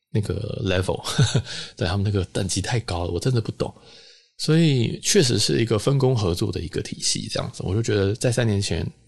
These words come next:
我就觉得，嗯，那我们分工合作就是你给他小孩，你给他孙子，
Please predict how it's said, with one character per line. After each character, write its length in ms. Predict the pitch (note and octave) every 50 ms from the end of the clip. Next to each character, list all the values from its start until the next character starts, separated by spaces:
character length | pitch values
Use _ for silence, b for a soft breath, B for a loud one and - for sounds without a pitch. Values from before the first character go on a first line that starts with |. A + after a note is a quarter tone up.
| -
我 80 | - G2
就 140 | F2+ A2+ A2
觉 160 | - G#2 F#2
得， 160 | F2 E2 - -
嗯， 160 | G#2+ F#2 - - - _ _ _ _ _ _ _
那 220 | _ A2+ G#2 F#2+
我 80 | F#2 F2+
们 80 | F2 E2+
分 160 | - A#2+ G#2+
工 100 | G#2+ G2+
合 100 | F#2+ F2+
作 140 | E2+ G2 F#2
就 140 | - G2
是 200 | F2+ - - - b b b b b b b b _
你 100 | - B2
给 100 | G#2+ G2+
他 200 | F#2 F#2 F2 F#2
小 120 | F#2+ - -
孩， 300 | - - B2+ C#3 - _ _ _ _ _ _ _ _ _
你 80 | - A2+
给 80 | G2+
他 140 | F#2 F2+ F2+
孙 200 | - - F2 F2+
子， 160 | F2 - C3